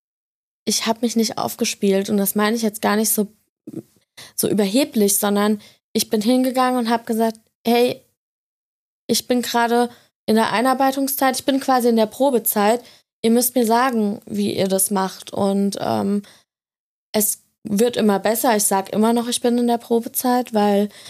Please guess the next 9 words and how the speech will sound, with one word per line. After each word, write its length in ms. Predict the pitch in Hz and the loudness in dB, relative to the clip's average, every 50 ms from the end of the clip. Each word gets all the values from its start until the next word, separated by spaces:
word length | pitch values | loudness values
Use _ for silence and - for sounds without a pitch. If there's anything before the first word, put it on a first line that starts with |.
| - _ | -4 _
mir 160 | - 233 233 | 2 2 2
fehlt 380 | 233 - - 269 269 262 - - | 2 0 0 2 0 0 0 -4
einfach 340 | - 190 202 190 - 196 180 | -4 -4 -4 -4 -6 -6 -4
die 120 | - - | -4 -2
Erfahrung, 580 | - - 196 - - 208 208 208 196 196 196 190 | -2 -2 -2 -2 0 0 2 2 2 2 0 0
die 80 | 185 190 | 0 -2
jetzt 280 | 185 185 185 - - - | -2 -2 -2 -4 -4 -2
beispielsweise 680 | 208 196 196 - - 196 202 - 190 190 190 185 185 | 0 0 0 -2 -4 -6 -4 -2 0 0 0 0 0
mein 280 | 185 180 180 180 180 | -2 0 0 -2 -2